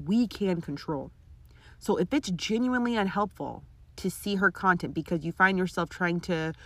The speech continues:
read between the lines and decode her cryptic messages, that would be a problem. Now, in my Friendship Elevated group coaching program, we go through a little assessment that shows, according to your goals and emotional tendencies,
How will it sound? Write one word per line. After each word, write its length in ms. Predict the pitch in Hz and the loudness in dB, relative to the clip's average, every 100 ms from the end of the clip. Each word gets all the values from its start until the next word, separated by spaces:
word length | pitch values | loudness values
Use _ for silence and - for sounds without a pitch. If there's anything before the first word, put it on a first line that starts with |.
| - - | -20 -10
read 220 | 156 190 196 | -2 0 2
between 340 | 196 - 202 | 0 0 0
the 80 | 202 | 2
lines 640 | 175 175 180 180 175 175 | 6 8 8 6 2 0
and 240 | 165 156 | -2 -6
decode 540 | 151 185 180 - 180 180 | -2 -4 -2 0 2 2
her 160 | 170 | 0
cryptic 400 | - 202 - 180 | -2 -4 -2 -2
messages, 840 | 180 180 - 165 170 165 160 160 151 - - - | 0 0 0 -4 0 2 2 0 -4 -12 -20 -10
that 160 | - - | -6 -4
would 100 | 269 | 0
be 100 | 302 | 0
a 80 | 302 | 0
problem. 680 | - 320 359 277 156 147 156 - - - - - - | 0 0 2 0 0 -4 -14 -20 -20 -20 -20 -20 -4
Now, 200 | 196 196 | 6 6
in 140 | - 202 | 6 4
my 140 | 190 | 4
Friendship 400 | 180 240 254 285 | 2 0 0 2
Elevated 420 | 196 202 196 185 165 | 4 6 4 2 0
group 180 | 196 | -4
coaching 360 | - 247 277 220 | -2 -4 -2 -2
program, 540 | 190 165 165 160 160 - - - - - | 0 0 2 0 -2 -4 -12 -20 -20 -4
we 160 | 180 214 | 0 4
go 240 | 190 190 | 6 4
through 220 | - 196 | 2 2
a 20 | |
little 280 | 185 185 190 | 4 4 2
assessment 640 | 180 - 190 - 220 220 - | 0 2 0 2 -2 -2 0
that 140 | 127 | -2
shows, 460 | - 190 170 170 180 | 0 2 4 4 2
according 380 | 160 180 185 | -2 0 0
to 80 | 190 | 2
your 100 | 208 | 0
goals 400 | 185 170 175 185 | 2 2 4 4
and 100 | 175 | 2
emotional 480 | 165 165 185 - 156 | 2 2 0 -2 -6
tendencies, 640 | - 185 170 - 156 151 | -2 0 0 0 0 0